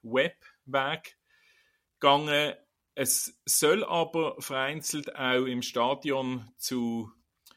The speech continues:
Äusserungen gekommen sein gegenüber den Spielern auf dem Platz, wo die Grenze des Emotionalen überschritten haben. Und es ist einfach vom F C B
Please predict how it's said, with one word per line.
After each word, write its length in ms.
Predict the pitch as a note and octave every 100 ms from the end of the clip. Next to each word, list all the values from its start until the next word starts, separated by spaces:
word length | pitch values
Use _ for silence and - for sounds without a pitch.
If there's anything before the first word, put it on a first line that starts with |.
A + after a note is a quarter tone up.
| _ _ -
Äusserungen 460 | D#3 E3 - C#3+ C3
gekommen 460 | C3+ C3 C#3 D3+
sein 340 | E3 F3 D#3+ D3+
gegenüber 920 | C#3 B2 B2 A#2 A#2 A2+ A2 A2+ G#2+ _ _ _ _ _
den 200 | A#2+ A#2+
Spielern 420 | A#2 - C3 C3+ B2+
auf 160 | B2+
dem 160 | C3 B2
Platz, 500 | B2+ B2+ C3 - A#2+
wo 400 | A#2+ A#2 A#2+ - - _ _ _ -
die 140 | C3
Grenze 480 | C3 B2 D3 C#3+ C#3+
des 240 | B2+ B2+
Emotionalen 840 | - B2 B2+ - A#2+ A2+ A#2+ B2+ C3
überschritten 680 | C3+ B2+ - C#3 - F3 D3+
haben. 320 | D3+ D#3+ D3+ - _ _
Und 560 | C#3+ C#3+ C#3 C3 - - - -
es 140 | C#3+ E3
ist 160 | D#3
einfach 240 | D#3+ E3+ -
vom 220 | F3 C#3+
F 260 | D#3 -
C 140 | - D3+
B 440 | D3+ C#3+ C#3 C3